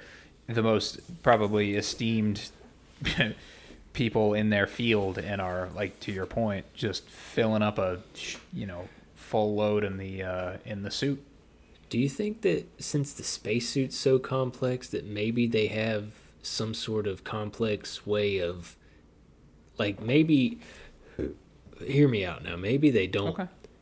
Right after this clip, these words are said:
Speaker 2: completely, like, fill their pants and make a mess of breakfast and lunch like I do, where my, where my cheeks are covered after lunchtime. Um,
Speaker 1: Yeah, but if you're
Speaker 2: maybe
Speaker 1: working a double, I mean, what do you, you, like
Speaker 2: Yeah.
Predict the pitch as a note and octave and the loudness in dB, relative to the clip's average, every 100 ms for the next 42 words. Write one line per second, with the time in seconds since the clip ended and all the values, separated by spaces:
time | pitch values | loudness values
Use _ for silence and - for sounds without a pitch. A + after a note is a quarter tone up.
0 | - - G2+ - A2 - F2 F2 E2+ F2 | -10 -6 -4 -2 -2 -2 -6 -6 -6 -6
1 | - - C3 A#2 A2 F2 - G#2 G2+ F#2+ | -8 0 4 6 4 0 -2 0 0 -2
2 | F#2+ F#2+ F#2+ F2+ E2+ F2+ G2 F#2 F2 - | -4 -2 -2 -2 -6 -2 0 2 2 -2
3 | - - F#2+ E2+ F2+ - G#2+ F#2 - E2+ | -4 -4 -4 -4 -6 -2 0 0 -2 -6
4 | - E2+ F2 F2+ F2 - E2+ E2+ - A2 | -6 -4 -2 -2 -2 -2 -2 -4 -2 -2
5 | E2+ D2 - - - - - - F2+ F2 | -2 -4 -6 -10 -16 -20 -8 -4 -4 -4
6 | E2+ - - - G2+ D#2+ E2 - A#2 A2+ | -4 -6 -6 -2 0 0 2 4 6 4
7 | - - - F#2 E2+ D#2+ D#2 D#2+ D#2+ D2+ | 0 -4 -4 -6 -4 -4 -2 -4 -4 -6
8 | D2+ D#2 F2 - - D#2+ D2 D2 - - | -4 -4 -2 -4 -4 -6 -8 -12 -18 -20
9 | - - - - - - F2+ F2 F2 E2+ | -20 -20 -20 -20 -20 -6 -4 -2 -4 -10
10 | - - - - F#2 A#2 F3 A#2+ A2 B2 | -18 -20 -14 -8 -2 8 10 10 8 6
11 | A#2 F3 D#3 A2 F#2+ A#2 F#2 D#2+ - G2+ | 8 8 10 6 10 10 8 0 -2 -2
12 | F#2 G#2+ A2 G2+ F#2 - - - - - | 0 2 2 0 -2 -12 -20 -20 -6 0
13 | A2+ G2+ F2+ A2+ | 2 2 2 0